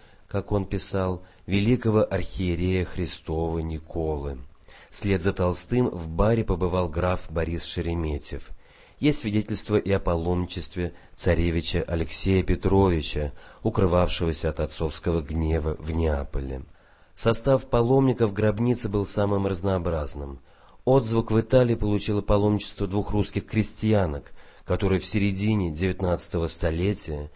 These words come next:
не зная европейских языков, добрались по обету на своей тележке с худой лошадёнкой с Урала до Бари.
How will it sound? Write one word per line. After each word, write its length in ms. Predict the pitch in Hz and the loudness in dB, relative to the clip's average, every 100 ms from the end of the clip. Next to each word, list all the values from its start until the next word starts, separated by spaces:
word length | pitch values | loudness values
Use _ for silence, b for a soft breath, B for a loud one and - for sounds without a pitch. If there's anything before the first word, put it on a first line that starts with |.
| B B - | B B 0
не 160 | 101 | 2
зная 340 | 98 110 113 104 | 4 6 6 6
европейских 880 | 92 95 92 - 92 85 - 76 - | 2 2 2 2 -2 -2 -4 -6 -6
языков, 600 | 78 87 - 117 117 - B B B | -4 -4 0 0 0 -6 B B B
добрались 760 | - 101 95 98 92 110 110 - - | 0 2 4 4 4 2 0 -4 -6
по 140 | - 90 | 0 2
обету 640 | 80 85 104 - 87 85 b b - | 2 0 0 0 -6 -6 b b -4
на 80 | 98 | 0
своей 320 | 113 120 117 | 2 2 2
тележке 840 | - 113 104 107 101 - 82 73 76 | 2 2 4 2 2 -2 -6 -6 -8
с 100 | - | -8
худой 360 | - 92 95 87 | -4 -2 0 0
лошадёнкой 880 | 80 - 80 92 113 113 104 101 92 B | -2 -4 -4 0 0 0 -2 -2 -4 B
с 160 | - - | -8 -2
Урала 600 | 92 92 95 95 92 85 - | 2 4 2 2 -2 -4 -10
до 220 | 80 82 82 | -4 0 0
Бари. 480 | 78 76 69 69 | 0 -2 -2 -6